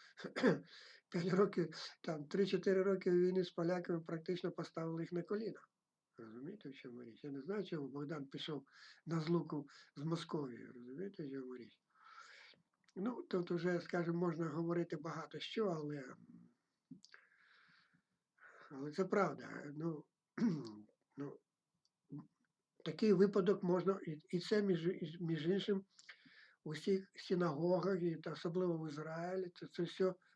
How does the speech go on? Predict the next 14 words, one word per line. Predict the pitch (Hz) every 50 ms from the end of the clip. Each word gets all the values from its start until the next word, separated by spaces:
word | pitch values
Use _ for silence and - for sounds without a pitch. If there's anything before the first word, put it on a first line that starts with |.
| _ -
пам'ятають | 180 160 160 165 151 165 165 160 170 180 190 185 185 185 185
і, | 190 180 180 175 - - - - - - - - _ _ -
і, | 165
і | 175 - 202 175
читають, | - - 170 - - 196 247 254 233 190 -
які | 180 170 - - 202
оці | 196 190 185 - -
українці | 180 170 165 - 175 165 165 170 196 214 208 - 196
звірі. | 165 160 165 175 143 - - - - _ _ - - _ _ _ _ _ _ _ _ - - - - _ _ _ _ _ _ _ _ -
Ну, | 196 226
може, | 202 180 156 - 151
не | 139 135 -
так, | - - 233 262 240 - -
ну, | 170 156 170 165 135 -